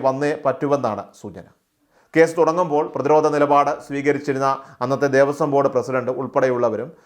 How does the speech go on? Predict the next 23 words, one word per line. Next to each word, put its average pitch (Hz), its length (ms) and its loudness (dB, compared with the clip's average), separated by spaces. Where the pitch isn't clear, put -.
ഇപ്പോൾ 135 220 -2
സംശയത്തിൻ്റെ 127 580 -2
നിഴലിൽ 117 300 -4
തന്നെയാണ്. 98 320 -14
കൂടാതെ 143 360 4
വകുപ്പ് 147 300 0
കൈകാര്യം 143 400 0
ചെയ്യുന്ന 135 320 -4
ദേവസ്വം 143 400 2
മന്ത്രി 113 220 -4
സ്വർണ്ണക്കൊള്ള 156 520 2
നടത്തിയവരെ 147 420 0
സംരക്ഷിക്കുന്ന 147 500 0
തരത്തിലുള്ള 131 420 0
പ്രസ്താവനകൾ 147 680 2
നടത്തിയെന്ന 135 440 -2
ആരോപണവും 120 440 2
ഇപ്പോൾ 131 200 0
അതിശക്തമാണ്. 123 640 -6
അപ്പോൾ 170 220 2
ഇത് 220 100 6
രാഷ്ട്രീയമായി 185 680 0
മന്ത്രിക്കും 160 420 -2